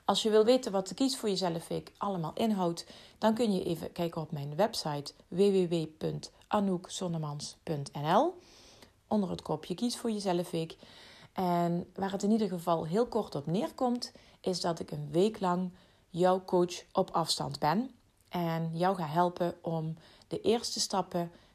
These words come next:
kleine of grote stappen, naar verandering te zetten. Ik heb er ontzettend veel zin in. Ik ben er weer helemaal klaar voor. En dit wordt nog toffer dan de eerste versie van de Kies voor Jezelf Week.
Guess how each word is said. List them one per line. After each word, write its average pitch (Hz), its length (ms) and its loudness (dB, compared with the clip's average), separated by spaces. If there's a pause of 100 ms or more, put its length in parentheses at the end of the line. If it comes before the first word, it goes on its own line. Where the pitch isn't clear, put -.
(100)
kleine 185 460 2
of 226 200 -4
grote 185 340 -2
stappen, 175 520 -10
naar 170 400 -8
verandering 160 800 0 (400)
te - 120 -10
zetten. 135 480 -4 (1120)
Ik 214 160 2
heb 180 160 0
er 175 100 -4
ontzettend 240 680 4
veel 190 160 0
zin 196 200 0
in. 196 140 -2
Ik 175 100 -6
ben 160 140 -4
er 160 80 -4
weer 170 120 -2
helemaal 247 400 -2
klaar 220 300 -2
voor. 165 320 -4 (480)
En 180 400 2
dit 175 160 -2
wordt 170 200 -4
nog 214 220 -2
toffer 190 440 -4
dan 170 220 -2
de 165 140 -6 (220)
eerste 226 400 -2
versie 180 400 -4
van 175 140 -2
de 170 100 -4
Kies 185 240 -8
voor 180 160 -8
Jezelf 156 480 -8
Week. 156 240 -8